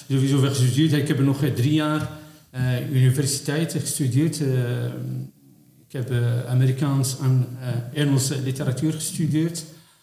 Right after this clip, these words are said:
En daarna ben ik, eh, getrokken naar Europa om mijn eigenlijk studie te kunnen, eh, voortzetten. Eén van die universiteiten in Europa. Dus ben ik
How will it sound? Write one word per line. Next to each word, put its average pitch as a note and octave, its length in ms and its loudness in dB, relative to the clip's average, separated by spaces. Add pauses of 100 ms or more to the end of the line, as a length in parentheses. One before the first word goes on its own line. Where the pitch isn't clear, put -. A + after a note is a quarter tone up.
(380)
En A2+ 420 -4
daarna B2+ 340 0
ben B2 160 4
ik, B2+ 160 2
eh, B2 60 0 (120)
getrokken G3 360 -2
naar A#2 240 -2
Europa C#3+ 600 -4
om C3 160 2 (1300)
mijn C3 260 2 (220)
eigenlijk B2 320 -4
studie B2 340 0
te - 140 -4
kunnen, A#2 480 0
eh, A#2 100 -12
voortzetten. - 640 -10 (240)
Eén C3+ 220 0
van B2 200 0
die A#2+ 220 -2 (200)
universiteiten A#2 720 -10
in G#2+ 140 -8
Europa. G#2+ 380 -20 (300)
Dus A2+ 160 -20
ben C3+ 160 -2
ik C3 200 -4